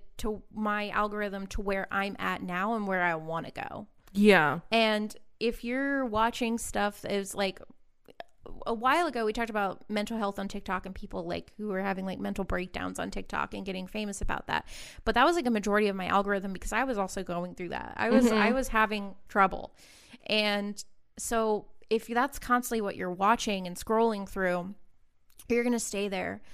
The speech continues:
Speaker 2: Yeah.
Speaker 1: Um,
Speaker 2: You're definitely gonna have that nihilistic point of view where it's
Speaker 1: Right.
Speaker 2: like, everything's terrible, there's no change. You know, you can't, <laughs> there's nothing that you can do to progress, but there definitely is.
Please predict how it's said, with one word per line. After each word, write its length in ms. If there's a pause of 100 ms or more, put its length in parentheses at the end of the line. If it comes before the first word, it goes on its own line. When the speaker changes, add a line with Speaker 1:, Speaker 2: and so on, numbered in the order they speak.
(140)
Speaker 2:
Yeah. 560
Speaker 1:
Um, 80
Speaker 2:
You're 80
definitely 260
gonna 120
have 120
that 160
nihilistic 640
point 220
of 100
view 300
where 180
it's 180
Speaker 1:
Right. 60
Speaker 2:
like, 200
everything's 420
terrible, 460
there's 180
no 120
change. 560 (520)
You 120
know, 100
you 180
can't, 420 (920)
<laughs> 320
there's 240
nothing 560
that 100
you 100
can 140
do 140
to 80
progress, 500
but 140
there 100
definitely 400
is. 480